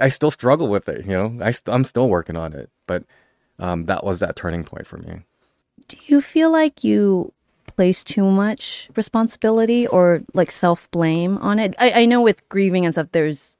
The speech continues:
Speaker 2: a roller coaster of emotions. Like, sometimes you wanna blame the other person, then it's like, "It's my fault." Did you go through all that? Where are you with
Speaker 1: <laughs>
Speaker 2: that?
Speaker 1: Yeah. I was able to let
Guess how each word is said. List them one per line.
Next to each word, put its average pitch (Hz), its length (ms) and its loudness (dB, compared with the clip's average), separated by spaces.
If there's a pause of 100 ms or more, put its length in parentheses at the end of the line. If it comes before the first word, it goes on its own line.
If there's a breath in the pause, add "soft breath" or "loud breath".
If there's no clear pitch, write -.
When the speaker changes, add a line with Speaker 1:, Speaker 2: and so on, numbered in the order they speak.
(100)
Speaker 2:
a 160 80 -2
roller 151 220 2
coaster - 440 -6
of 131 80 0
emotions. - 580 -6
Like, - 180 -4
sometimes - 280 -8
you - 40 -10
wanna - 140 -10
blame - 180 -6
the - 100 -8
other 247 160 4
person, 185 420 -2
then 147 160 -4
it's - 160 -14
like, - 220 -12
"It's - 160 -14
my 226 180 2
fault." - 380 -6 (280 loud breath)
Did 175 160 -4
you 180 60 -2
go 175 220 0
through 185 220 -6
all 185 120 -2
that? 190 240 -2
Where 156 240 -2
are 156 40 -4
you 143 320 -6 (140)
with - 240 -6
Speaker 1:
<laughs> 156 100 -2
Speaker 2:
that? - 240 -2
Speaker 1:
Yeah. 87 300 -4 (1000 soft breath)
I 135 140 2
was 156 140 2
able 143 200 2
to 113 60 0
let 95 300 0